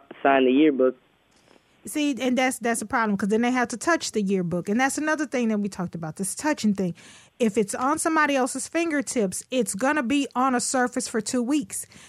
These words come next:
Speaker 2: And if they sign your yearbook, then, you know, they, w-, how, how, how's more than one person gonna sign it? And, and we still stay safe. That's the scary part for mama.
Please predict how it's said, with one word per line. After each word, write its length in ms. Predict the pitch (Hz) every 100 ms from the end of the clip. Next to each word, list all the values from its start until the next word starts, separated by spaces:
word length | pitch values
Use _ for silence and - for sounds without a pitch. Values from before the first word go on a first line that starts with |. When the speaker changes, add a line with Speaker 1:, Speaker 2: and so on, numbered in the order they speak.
| -
Speaker 2:
And 140 | 240
if 100 | 240
they 160 | 302 277
sign 380 | 320 330 359
your 120 | 320 294
yearbook, 440 | 269 262 233 262 233
then, 360 | 285 269 220 -
you 160 | 254 254
know, 160 | 214
they, 280 | 208 247 254
w-, 340 | - 240 226 -
how, 220 | - 277 277
how, 200 | 240 302 -
how's 340 | 247 311 311
more 240 | 294 302 311
than 120 | 285
one 120 | 269
person 320 | 262 285 262
gonna 140 | 214 202
sign 420 | - 320 339 220
it? 140 | 233 - - - -
And, 280 | 285 247 233
and 180 | 269 254
we 80 | 294
still 300 | 294 - 269
stay 280 | - 262 254
safe. 760 | - - 415 415 190 - - _ _ _ _ _ _ _ _ _
That's 180 | 349 -
the 80 | 320
scary 340 | - 349 415
part 240 | - 185 180
for 100 | 175
mama. 340 | 143 123 190